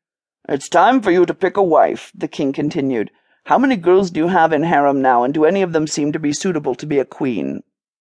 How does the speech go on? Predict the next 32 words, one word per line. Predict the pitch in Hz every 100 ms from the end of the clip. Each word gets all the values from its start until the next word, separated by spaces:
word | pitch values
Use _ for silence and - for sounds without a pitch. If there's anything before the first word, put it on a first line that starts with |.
| _ _ _ _ _ _ _
"I | 170 156 165
just | 165 202 196
have | 180
five | - 190 285 202
girls, | 156 135 127
father, | - 151 147 202
but | 214 214
each | 277 302
of | 208
them | 170
could | 160 - -
easily | 247 196 156 143
be | 147
my | 139 127
queen. | - 190 160 90 - _ _ _ _ _
I | -
don't | 277 339
think | 311
it's | 254 -
fair | - 269 294
to | 226 196
have | 156
to | -
choose | - - 170
just | 165 208 -
one | 170 220
of | 233
my | 175 156
loves | 160 160 151 151 -
to | 160
be | 165 151
with." | 151 165 -